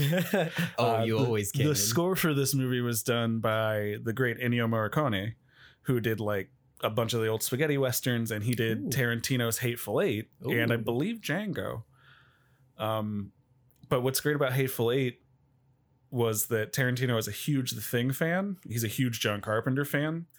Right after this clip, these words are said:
Speaker 1: He's a huge fan of everything.
Speaker 2: It's true. He actually got to, he actually used a bunch of unused Ennio Morricone score from The Thing and put it,
Speaker 1: Oh.
Speaker 2: that's the score for
Speaker 1: Is it?
Speaker 2: his movie about being trapped in the snow.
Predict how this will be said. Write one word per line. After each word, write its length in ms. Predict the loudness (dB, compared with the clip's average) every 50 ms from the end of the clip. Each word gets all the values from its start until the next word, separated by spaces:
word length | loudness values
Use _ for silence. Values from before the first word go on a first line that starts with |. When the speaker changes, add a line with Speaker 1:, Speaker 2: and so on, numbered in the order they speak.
| -12 -8
Speaker 1:
He's 120 | -4 -2
a 40 | 0
huge 220 | 0 0 0 -2
fan 240 | -2 0 0 0 0
of 80 | -2 -2
everything. 480 | -4 -2 -2 -2 -4 -4 -4 -2 0
Speaker 2:
It's 400 | 2 2 2 0 -2 -2 0 0
true. 340 | 2 2 2 2 2 0 0 0 -4 -8 -12 -14 -14 -14 -16 -16 -16 -16 -6 -2
He 220 | 2 2 2 4
actually 420 | 2 2 2 2 2 2 2 2 2
got 220 | 2 0 0 0 0
to, 100 | 0 2
he 420 | 2 0 0 -2 -2 0 2 2
actually 640 | 2 2 0 0 0 0 0 0 0 -2 -4 -6 -10 -12 _
used 400 | -8 -4 -2 0 0 0 0 0
a 40 | 0
bunch 200 | 0 0 0 0
of 160 | -2 -4 -4 -2
unused 500 | 0 2 2 2 2 2 0 0 0 -2
Ennio 300 | -2 -2 0 0 0 0
Morricone 540 | -2 -2 -4 -2 0 0 0 0 -2 -2 -2
score 400 | -2 -2 0 0 0 2 2 0
from 300 | 0 0 0 0 0 0
The 100 | -2 -4
Thing 500 | -6 -4 -4 -2 -2 -2 -6 -8 -12 -16 -20 _ _ -14 -10
and 480 | -8 -6 -6 -4 -4 0 0 0 2 2
put 200 | 2 2 2 2
it, 60 | 0 -2
Speaker 1:
Oh. 60 | 0
Speaker 2:
that's 260 | 2 2 2 2 0 0
the 100 | 0 0
score 340 | 2 2 2 2 0 0
for 640 | -2 -4 -2 0 0 2 2 2 0 0 -2 -4 -8 _ _ _ -2
Speaker 1:
Is 200 | 0 0 2 2
it? 140 | 2 2 4
Speaker 2:
his 180 | 4 2 4 2
movie 340 | 2 2 4 4 4 2 2
about 300 | 2 2 2 2 2 0
being 180 | 0 0 0
trapped 320 | 2 2 2 2 2 2 0
in 60 | 0
the 60 | 2
snow. 560 | 2 2 2 2 2 2 2 2 0 -2 -6